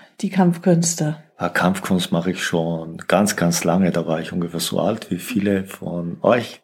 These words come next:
Speaker 2: jetzt gerade
Speaker 1: <laughs>
Speaker 2: sind. Ich glaub, so mit neun Jahren habe ich begonnen, ja,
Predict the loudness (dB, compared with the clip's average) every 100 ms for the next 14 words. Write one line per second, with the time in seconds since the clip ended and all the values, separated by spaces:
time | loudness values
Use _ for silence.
0 | -6 0 2 2 -2 -6 2 4 4 0
1 | -6 -12 -14 -16 _ -20 -18 -12 -6 -4
2 | -4 0 2 2 0 -2 -4 -6 -10 -8
3 | -8 -8 -12 -14 -16